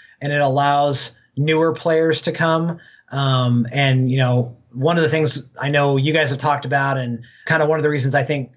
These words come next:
uh, not to put words in your mouth, but I think maybe one of the reasons you guys ran the fr-, friendly this year was to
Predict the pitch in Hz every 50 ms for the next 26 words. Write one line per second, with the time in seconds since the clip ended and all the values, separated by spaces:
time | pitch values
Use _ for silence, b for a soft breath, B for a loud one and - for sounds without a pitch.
0 | - 120 110 - 151 151 - 131 139 - - - - _ _ _ _ _ 135 -
1 | 139 143 160 156 135 131 135 139 160 175 165 151 143 135 127 135 143 135 123 -
2 | 165 - 120 127 147 151 143 143 143 147 139 135 143 143 123 139 135 135 139 143
3 | 131 120 131 135 131 127 120 - - 143 143 143 - - 151 147 151 151 139 139
4 | 135 131 127 123 - - 135 131 127 127 123 120 - - 135 127 120 123